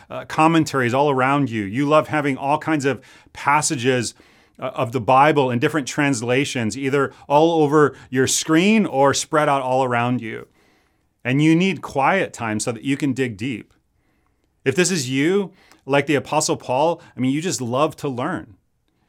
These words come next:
Uh, maybe you've wondered if you might like to take a, a class in Greek so you can find out more about the meaning of Scripture. I mean, you think and you analyze and you ponder.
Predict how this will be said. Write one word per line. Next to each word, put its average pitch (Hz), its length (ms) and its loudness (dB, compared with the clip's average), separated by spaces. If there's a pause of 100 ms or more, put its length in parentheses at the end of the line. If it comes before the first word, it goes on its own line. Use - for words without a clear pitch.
(260)
Uh, 113 120 -6
maybe 156 260 4
you've 165 200 0
wondered 180 420 2
if 151 300 -2
you 156 100 0
might 165 220 0
like 151 220 -2
to 160 80 -8
take 165 200 -4
a, 143 180 0
a 131 120 -6
class 143 400 0
in 135 180 0
Greek 151 360 0
so - 100 -4
you 131 180 -2
can 135 200 -4
find 147 280 0
out 139 220 -2
more 147 240 2
about 123 240 0
the 120 100 -4
meaning 127 440 0
of 101 100 -8
Scripture. - 580 -10 (580)
I 120 40 -4
mean, 139 80 0
you 131 100 0
think 185 520 -2
and 120 140 -2
you 117 220 -6
analyze 147 640 0
and 113 140 -4
you 117 80 -6
ponder. 147 800 -2